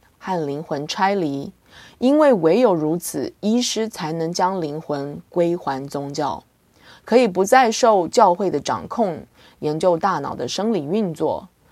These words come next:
从此，心理专业与生理运作分离，开始深受哲学而非医学影响。从此，大家就认为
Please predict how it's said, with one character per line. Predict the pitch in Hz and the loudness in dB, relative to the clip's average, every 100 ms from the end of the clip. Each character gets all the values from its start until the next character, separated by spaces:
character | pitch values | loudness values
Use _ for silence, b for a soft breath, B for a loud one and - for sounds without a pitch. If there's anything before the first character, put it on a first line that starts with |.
| b b | b b
从 | - 170 190 | -6 -2 0
此， | 240 - - - _ b b | -2 -4 -8 -8 _ b b
心 | - 247 | 0 2
理 | 208 | 2
专 | 156 214 247 | 2 0 2
业 | 269 214 143 - | 2 0 -2 -4
与 | 151 | -8
生 | 135 - 185 185 | -6 -4 -2 -2
理 | 151 | -4
运 | 151 254 196 | -2 0 0
作 | 160 139 | 0 -4
分 | - 165 180 | -2 -2 -2
离， | 147 143 170 - _ _ b b b | -4 -6 -10 -18 _ _ b b b
开 | - 190 | 0 0
始 | 226 156 | 0 -4
深 | - 214 | -2 0
受 | 247 262 185 | 2 2 0
哲 | 160 147 190 | 0 0 0
学 | - 175 156 160 202 b b b b - | 0 2 2 0 -4 b b b b -6
而 | 160 | -4
非 | 180 180 180 - | 0 2 0 0
医 | 226 240 | -2 0
学 | 240 - 139 | -2 -2 -4
影 | - 139 | -6 -10
响。 | 147 127 120 180 - _ _ _ _ _ _ _ _ b | -6 -6 -8 -14 -20 _ _ _ _ _ _ _ _ b
从 | - 170 190 | -6 -2 -2
此， | - 160 - | -2 -6 -4
大 | - 190 | -2 0
家 | 185 | 0
就 | 208 | 0
认 | 254 311 247 | 0 0 0
为 | 180 165 165 | 2 0 -2